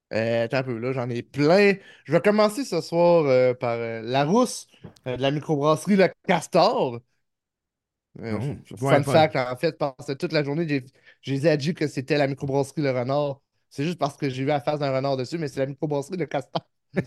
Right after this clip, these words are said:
Speaker 2: ça.
Speaker 1: C'est la rousse. Ensuite, secondo, je vais me déguster la brasserie, euh, Mille Îles, euh,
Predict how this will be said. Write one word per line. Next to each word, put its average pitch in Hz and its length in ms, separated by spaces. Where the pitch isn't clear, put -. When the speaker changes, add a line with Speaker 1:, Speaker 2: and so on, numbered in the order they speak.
Speaker 2:
ça. - 180
Speaker 1:
C'est 175 60
la 160 120
rousse. 180 320
Ensuite, 208 500
secondo, 196 500
je 156 120
vais 147 260
me 147 320
déguster 180 440
la 151 180
brasserie, 180 640
euh, 135 260
Mille 185 360
Îles, 170 500
euh, 113 380